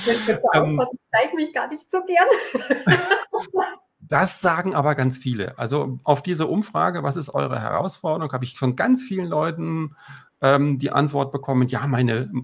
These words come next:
Speaker 2: Arbeiten zeigen, kein Problem, aber mich selber zeigen, oh Gott, oh Gott, auf gar keinen Fall, das will doch niemand sehen“ und all diese Dinge. Du hast jetzt wirklich sehr schön das Gegenteil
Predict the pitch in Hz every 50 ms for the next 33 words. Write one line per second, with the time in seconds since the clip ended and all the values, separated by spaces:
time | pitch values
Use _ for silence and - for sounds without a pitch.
0 | _ _ _ - - 120 170 233 247 254 254 247 - - 180 180 185 202 190 196
1 | 151 - 135 135 127 131 110 95 - 113 131 170 202 - - - 139 123 117 110
2 | - - 123 175 233 233 214 214 208 - - 202 196 190 190 - 165 151 - 151
3 | - 135 123 - 101 92 - 113 - - 135 143 - 143 139 143 143 - 151 151
4 | 165 165 151 131 - - 156 156 151 139 127 123 139 139 135 127 131 127 135 131
5 | 139 147 147 123 110 - - 104 117 110 120 104 110 107 - 98 90 - - -
6 | _ - - - - _ - 151 190 208 175 233 226 - - 190 190 208 196 -
7 | - - 151 170 - - 165 135 127 - 135 139 135 - - 143 139 135 123 117
8 | - - - 117 117 160 233 233 - - 120 117 120 123 135 139 135